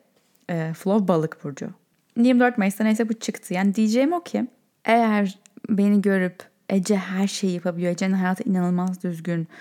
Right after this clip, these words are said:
her şey çok planlı, her şey çok yolunda gidiyor her zaman" gibi görüyorsanız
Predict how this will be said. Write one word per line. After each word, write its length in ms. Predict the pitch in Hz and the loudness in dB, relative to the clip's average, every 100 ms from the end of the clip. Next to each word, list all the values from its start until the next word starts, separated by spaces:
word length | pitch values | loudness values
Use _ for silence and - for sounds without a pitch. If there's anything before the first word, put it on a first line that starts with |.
| - - - | -20 -20 -8
her 220 | 185 180 | -4 -2
şey 180 | 190 185 | -2 -4
çok 280 | 196 - | -4 -4
planlı, 320 | - 180 175 175 | -2 0 0 0
her 100 | 190 | 0
şey 120 | 196 | -2
çok 180 | 190 180 | -2 -4
yolunda 320 | 175 180 180 | -2 0 -2
gidiyor 360 | 180 170 175 | -2 -2 -2
her 280 | 156 - 175 | -4 -6 -4
zaman" 360 | 165 170 165 165 | -2 -2 -2 -2
gibi 220 | 175 180 | -4 -4
görüyorsanız 760 | 196 190 226 226 175 214 285 | -2 0 0 -2 -4 -4 -6